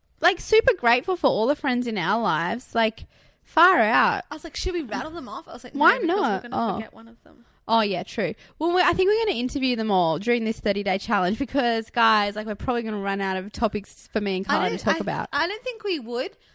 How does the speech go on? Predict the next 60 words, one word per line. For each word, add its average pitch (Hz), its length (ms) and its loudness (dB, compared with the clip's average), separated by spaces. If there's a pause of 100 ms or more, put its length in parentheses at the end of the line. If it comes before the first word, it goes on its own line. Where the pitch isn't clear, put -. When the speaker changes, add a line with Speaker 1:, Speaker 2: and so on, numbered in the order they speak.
(160)
Speaker 2:
but 285 100 -4
I 294 100 -4
think 269 280 -14
that 269 140 -12
the 262 60 -20
people 254 340 -16
listening 226 380 -16
would 214 140 -18
prefer 220 300 -12
to 208 80 -16
hear 208 180 -14
from 196 220 -20
other 196 180 -14
people 202 300 -18
rather 202 320 -18
than 190 160 -20
just - 260 -20
us - 200 -20
sitting - 240 -18
on - 80 -2
Speaker 1:
Yeah, 247 100 6
Speaker 2:
the 220 60 4
Speaker 1:
you 226 80 0
guys 220 180 6
Speaker 2:
couch. - 40 4
Speaker 1:
will 262 80 4
get 233 220 2
bored 180 240 0
of 170 120 0
us. 147 320 -4
Speaker 2:
Yes. - 260 -10 (440)
Yay. 339 500 0
Speaker 1:
But 339 100 8
Speaker 2:
Let's 370 100 8
Speaker 1:
hopefully 508 240 10 (100)
you 539 40 0
feel 440 200 8
like 415 180 6
you're 330 100 8
our 262 340 8
friends 262 440 2
now 220 180 4
'cause - 220 -4
kinda, 302 340 2
like, 302 220 4 (260)
it's - 180 -8
like 262 300 6
you're 311 80 2
here 269 320 0
in 226 100 0
our 196 200 2
house, 214 500 0
Speaker 2:
And 277 80 -2
you're 233 120 6
Speaker 1:
but, - 20 4
Speaker 2:
just, - 80 0
Speaker 1:
like 208 100 4
Speaker 2:
like, 285 160 0
hearing 262 360 -6
conversation. 240 600 -6